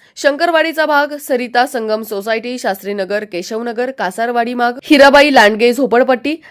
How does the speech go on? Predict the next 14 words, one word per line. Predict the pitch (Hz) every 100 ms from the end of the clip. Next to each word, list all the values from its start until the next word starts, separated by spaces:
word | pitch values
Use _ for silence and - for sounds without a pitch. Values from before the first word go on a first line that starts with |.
| -
जवळकर | 247 269 294 330
कॉलनी, | 311 285 277 294
फुगेवाडी, | 302 269 240 269 262 277 294
संजय | - 240 233 254
नगर, | 269 254 269
दामोडी, | 240 208 208 233 262 285 _ _ _ -
सिद्धार्थनगर, | 285 233 285 339 330 233 175
गणेश | 170 220 262 277
नगर, | 262 277
सुंदरबाग | 285 262 240 247 262
कॉलनी, | 254 262 254 254 285 302 _ _ _ -
एसटी | 269 277 330
वर्क | 285 254 285
शंपी | - 269 254 269